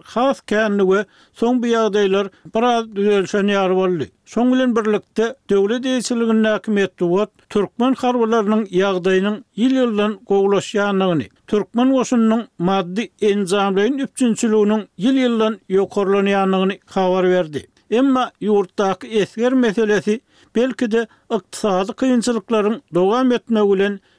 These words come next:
ýene-de çalşyrymlaşyp başlany meňdiýär. Kärdeşim Sähra bu hepde hem Dedawşyny, ýagny harbylaryň arasyndaky agalyk, goçuluk satmak meselesi, hem ofisierleriň arasyndaky paraxorluk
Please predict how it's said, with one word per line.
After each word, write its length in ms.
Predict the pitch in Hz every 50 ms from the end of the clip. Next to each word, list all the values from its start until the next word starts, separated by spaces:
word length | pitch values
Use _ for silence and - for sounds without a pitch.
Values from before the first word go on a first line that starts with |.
| _ -
ýene-de 480 | 196 226 262 254 254 240 196 226 214 - _ -
çalşyrymlaşyp 800 | - - 214 190 - - 214 202 208 202 196 196 185 - _ _
başlany 480 | - 214 190 - - 214 190 190 190 190
meňdiýär. 500 | 190 190 190 185 180 175 175 147 107 - - _ _ _ _ _ -
Kärdeşim 580 | - 208 214 202 180 190 202 - - 311 277
Sähra 520 | - - 247 220 202 - 226 214 220 220 - _ -
bu 140 | - 214 -
hepde 460 | 277 247 226 - _ - 220 220 220 - _ _ _ _ _ -
hem 320 | 233 254 262 247 208 185
Dedawşyny, 680 | 180 208 202 185 208 208 196 - - 214 202 185 170 135 - _ -
ýagny 420 | 165 208 240 247 247 247 247 220 - - -
harbylaryň 520 | - 208 202 190 190 190 202 202 254 269
arasyndaky 760 | 262 254 240 240 202 - 240 220 208 220 208 196 - - 214 - _ -
agalyk, 560 | 190 196 196 190 185 180 202 202 185 165 - _ _ _ _ _ - - _ _
goçuluk 520 | - 196 202 185 - 233 233 247 - - -
satmak 480 | 240 - - _ - 208 202 185 -
meselesi, 580 | 214 202 185 160 180 185 170 170 147 - 127 - _ _ _ _ _ _ - -
hem 220 | 220 254 269 262 - _ _ _ _
ofisierleriň 760 | - 208 180 - - - - 214 208 196 190 202 208 262 277 277 262
arasyndaky 640 | 247 240 - - 247 214 214 220 202 - - 226 - _ _
paraxorluk 760 | - - 220 214 208 208 196 - 220 208 202 196 226 269 -